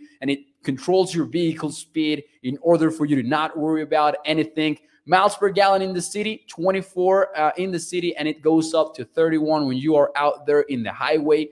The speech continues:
So make sure that you check out the Freeman Mazda C X thirty Premium on their website. That is freeman mazda dot net. And remember that when you are choosing Freeman Mazda, you are choosing a lifelong partnership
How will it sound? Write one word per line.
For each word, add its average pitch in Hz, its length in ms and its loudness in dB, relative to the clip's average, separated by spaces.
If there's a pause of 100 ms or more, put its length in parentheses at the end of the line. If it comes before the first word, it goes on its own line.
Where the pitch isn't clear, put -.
(200)
So 147 160 -6
make 202 180 0
sure 226 180 -6
that 190 140 -8
you 143 60 -4
check - 400 0
out 160 340 4 (460)
the 139 100 2
Freeman 202 400 0
Mazda 160 400 4
C 185 240 -4
X - 220 -4
thirty 165 260 0
Premium 156 500 -4
on 131 220 -4
their 190 260 2
website. 127 560 2 (220)
That 135 160 6
is 131 140 -2
freeman 202 340 -2
mazda 156 500 2 (160)
dot 143 260 -2
net. 143 360 0
And 131 100 0
remember 139 460 0
that 127 180 -2
when 123 140 -2
you 156 180 2
are 185 140 6
choosing 175 480 -6
Freeman 131 320 -6
Mazda, 127 420 -2 (220)
you 139 100 2
are 143 100 6
choosing 143 540 -2
a 143 140 0
lifelong 147 720 2 (200)
partnership 123 840 -2